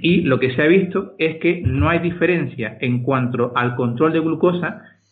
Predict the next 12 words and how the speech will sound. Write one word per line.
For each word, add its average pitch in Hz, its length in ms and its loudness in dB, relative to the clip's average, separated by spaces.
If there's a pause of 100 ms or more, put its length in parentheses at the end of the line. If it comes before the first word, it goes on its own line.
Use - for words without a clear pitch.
(160)
entre 135 340 0
dietas 156 560 0
bajas 147 400 -4
en 156 100 -8
carbohidratos 156 600 0 (320)
y 135 140 -2
dietas 156 500 2
bajas 143 400 -2
en 123 140 -6
grasa. 107 460 -8
Es 113 180 -6
decir, 123 320 -6